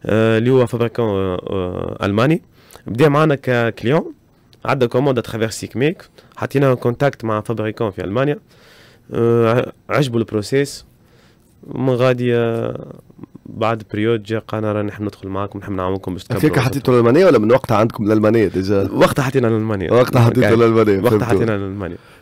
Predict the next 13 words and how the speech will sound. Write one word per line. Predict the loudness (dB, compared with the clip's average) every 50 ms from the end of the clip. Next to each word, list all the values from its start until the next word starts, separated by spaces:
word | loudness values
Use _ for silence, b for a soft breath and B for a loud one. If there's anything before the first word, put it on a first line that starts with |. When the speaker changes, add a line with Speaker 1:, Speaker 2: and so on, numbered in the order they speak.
| b b
Speaker 2:
آه، | 0 2 2 4 4 4 4 4 4 4 4 4 4 2 2 0 0 -2 -2 -4 -4 -4 -4 -2
وقد | -2 0 2 2 2 4 4 4 4 2 2 0 -2 -2 -4 -2 0 2
ايه | 2
الراوند | 2 2 2 2 2 0 0 -2
هذايا | -2 0 0 0 -2 -2 -4
نتاع | -6 -8 -6 -6 -4 -4 -4 -4 -4
انفستمون؟ | -6 -8 -10 -10 -12 -10 -8 -6 -6 -6 -4 -2
Speaker 1:
آه، | 0 0 0
كان | 0 2 2 0 2 0
تاع | 0 -2
خمسمية | -2 -2 -2 -2 0 -2
ألف | -2 -2 -4 -2
اورو. | -2 0 -2 -2